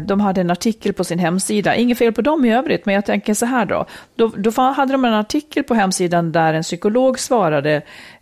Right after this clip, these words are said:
eh, på frågan om det finns situation, a-, apropå relationer och, eh, separationer. Eh, frågan var så här: "Finns det situationer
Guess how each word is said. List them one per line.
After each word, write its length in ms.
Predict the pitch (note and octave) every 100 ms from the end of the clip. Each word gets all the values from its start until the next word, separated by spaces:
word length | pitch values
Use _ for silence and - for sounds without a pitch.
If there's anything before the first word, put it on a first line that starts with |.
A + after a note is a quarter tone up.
| _
eh, 240 | E3+ D#3+ -
på 140 | E3
frågan 720 | - F3+ D#3+ E3 A3+ F#3+ F3+ -
om 200 | F#3+ F3
det 80 | F3
finns 300 | G3 F3+ - -
situation, 640 | F3+ G3 F3+ - C4 -
a-, 120 | - -
apropå 480 | F#3+ F#3 F3+ D#3
relationer 760 | D#3+ D#3+ F3+ G#3 F#3 D3+ - -
och, 220 | - -
eh, 140 | D#3+ D3+
separationer. 720 | - - F3 A3+ G3 D2+ - - - - - -
Eh, 400 | F3 D#3+ D#3+ D#3 - G#3
frågan 340 | - A#3 A3 A#3
var 80 | F3+
så 120 | E3
här: 120 | -
"Finns 380 | - C4 C#4+ -
det 120 | D#4+
situationer 1000 | - - - G#3 - B3 A3+ E3 - -